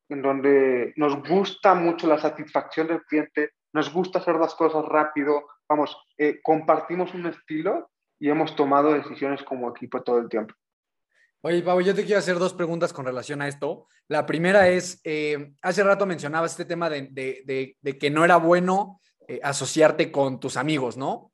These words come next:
Speaker 2: En este caso, a la gente que nos escucha, ¿le recomendarías asociarse con sus hermanos?
Speaker 1: Muy buena pregunta. Miren, hemos tenido socios terribles,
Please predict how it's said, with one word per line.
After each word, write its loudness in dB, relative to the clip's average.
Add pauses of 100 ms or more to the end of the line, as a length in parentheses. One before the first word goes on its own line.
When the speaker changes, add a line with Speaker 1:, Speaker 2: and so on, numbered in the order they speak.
(340)
Speaker 2:
En -6
este -2
caso, 2
a 2
la 0
gente -6
que -8
nos -10
escucha, -4
¿le 0
recomendarías -6
asociarse -8
con -10
sus -16
hermanos? -4 (1200)
Speaker 1:
Muy 8
buena 6
pregunta. 0
Miren, 2 (540)
hemos 2
tenido 4
socios -2 (220)
terribles, 0